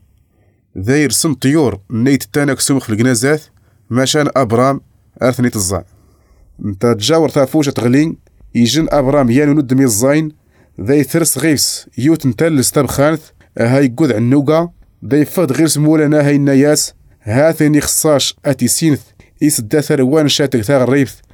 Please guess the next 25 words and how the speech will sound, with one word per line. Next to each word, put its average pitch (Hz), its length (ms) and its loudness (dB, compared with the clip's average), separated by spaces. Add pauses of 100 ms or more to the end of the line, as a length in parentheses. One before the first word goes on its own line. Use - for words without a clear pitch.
(200)
قيون 139 300 0
تمازير 135 360 0
ثياضن، 143 500 0 (320)
ها 123 180 0
يا 165 120 2
غولن 156 360 0
ذيكس، 175 360 -2 (120)
ذي 147 160 -2
حرضان، 131 440 -2 (720)
ها 123 180 0
توح 165 300 -2
قرن 190 400 -4 (260)
ربعمية 127 360 0
سكواس، 123 600 -2 (380)
ولا 175 340 0
إني، 165 380 0 (400)
دي 135 220 -4
خاد 170 180 -2
حكمخ، - 640 -4
في - 80 -6
القوم 135 360 0
نات 135 200 0
نيغان 139 340 0
ذي 117 100 0
حرضان، 131 480 -2